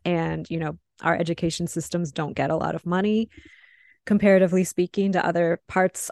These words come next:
of, you know, what our government allots money to. So it just, it became a lot of frustration in that way. And I just was crying and, like, saying, "I can't do this anymore." And, like, everyone was <laughs> trying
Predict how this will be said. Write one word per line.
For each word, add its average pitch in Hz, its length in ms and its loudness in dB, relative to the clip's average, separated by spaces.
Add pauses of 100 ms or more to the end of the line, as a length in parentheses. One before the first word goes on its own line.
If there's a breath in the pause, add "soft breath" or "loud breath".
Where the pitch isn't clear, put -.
of, 170 400 2 (240)
you 180 140 -2
know, 165 100 -2
what 160 160 2
our 156 100 2
government 170 440 -2 (100)
allots 170 480 0
money 170 260 -4
to. 233 420 -4
So - 180 2
it - 40 2
just, 269 300 2
it 220 100 2
became 247 300 2
a 196 240 2
lot 185 240 0
of 180 80 -2
frustration 165 640 -4
in 165 120 -6
that 165 180 -2
way. 160 160 2
And 170 120 -2
I 170 100 0
just 175 260 -2
was 165 240 -4 (340 soft breath)
crying 226 720 6
and, 185 140 0
like, 165 220 0
saying, 180 240 2
"I 175 100 2
can't - 320 -12
do 240 200 2
this 254 200 4
anymore." 220 880 2
And, 190 180 0
like, 175 240 -4
everyone 202 320 2
was 196 120 -2
<laughs> - 20 -10
trying - 140 -12